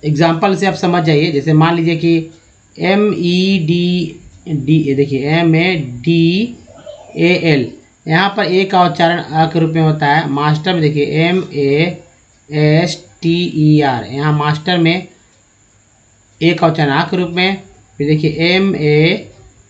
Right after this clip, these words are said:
एम ए डी ई, यहाँ पर maid में ए का उच्चारण ए के रूप में, और यहाँ देखिए एम ए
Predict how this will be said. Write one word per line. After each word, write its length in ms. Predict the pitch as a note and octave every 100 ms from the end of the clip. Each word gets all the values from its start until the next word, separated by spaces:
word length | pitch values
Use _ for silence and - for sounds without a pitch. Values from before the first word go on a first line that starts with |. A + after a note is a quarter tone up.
| _ B2+
एम 400 | D3 E3+ F#3 F#3
ए 480 | D#3 C#3+ D#3 D#3 C3
डी 300 | D3+ E3 D#3+
ई, 340 | D#3 D3+ B2 - - - _ - C3
यहाँ 320 | C#3+ D3+ D#3
पर 140 | D#3+ D#3
maid 320 | D3+ E3 E3
में 220 | E3 E3
ए 80 | D#3+
का 140 | D#3+
उच्चारण 280 | D3+ D3+ D3
ए 80 | E3
के 160 | D#3+
रूप 120 | F3 E3
में, 160 | F3+
और 160 | D#3+ C#3
यहाँ 200 | C#3+ C#3
देखिए 200 | C3+ B2+
एम 360 | C3+ D#3+ F3+ C#3
ए 380 | D3 F#3 A#3